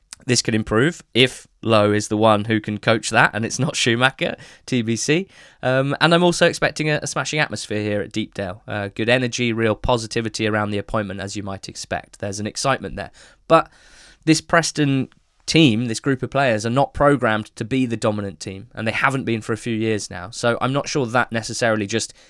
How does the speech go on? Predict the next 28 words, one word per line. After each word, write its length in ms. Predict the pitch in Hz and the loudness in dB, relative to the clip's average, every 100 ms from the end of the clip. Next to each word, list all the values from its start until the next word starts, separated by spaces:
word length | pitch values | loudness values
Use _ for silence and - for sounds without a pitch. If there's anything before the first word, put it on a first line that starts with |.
| _ | _
evaporates 640 | 117 123 139 120 104 82 | 0 2 2 2 0 0
in 60 | 110 | -4
the 60 | 107 | -2
space 300 | 117 110 - | 0 0 -2
of 80 | |
three 240 | - 117 110 | -4 0 2
days 300 | 110 98 101 | 2 0 -4
just 180 | 113 - | -8 -6
because 280 | 107 104 | -6 -4
you 60 | 104 | -4
now 220 | 107 104 | -4 -4
have 140 | 107 101 | -4 -6
a 60 | |
manager 380 | 101 101 98 98 | -4 -6 -6 -8
whose 160 | 104 - | -8 -8
teams 280 | 107 98 | -8 -6
like 200 | 98 - | -6 -8
to 100 | - | -10
attack. 380 | 101 - 101 - _ - - - _ | -10 -6 -8 -8 _ -20 -20 -20 _
You 80 | 120 | -2
know, 60 | |
the 80 | 117 | 0
six 380 | - - - - | 0 0 0 -4
games 500 | - 135 117 107 - | 0 2 4 0 -4
in 160 | 110 117 | -4 -4
which 220 | 110 - | -4 -4
they've 140 | 107 | -4
had, 400 | - 117 107 - | -2 0 0 -2